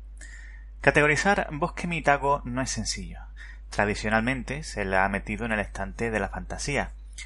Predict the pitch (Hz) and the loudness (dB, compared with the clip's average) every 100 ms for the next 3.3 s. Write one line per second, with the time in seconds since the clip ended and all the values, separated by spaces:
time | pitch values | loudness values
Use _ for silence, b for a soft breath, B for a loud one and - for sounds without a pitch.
0 | B - 123 170 - 165 175 - 185 - | B -2 0 2 2 4 2 2 -2 2
1 | 170 151 147 151 143 143 156 - 120 135 | 2 2 -2 -2 -2 0 -2 -2 -4 -4
2 | 151 151 135 123 107 98 92 95 92 95 | -2 0 0 0 -2 -4 -4 -4 -4 -4
3 | 104 104 87 | 0 2 0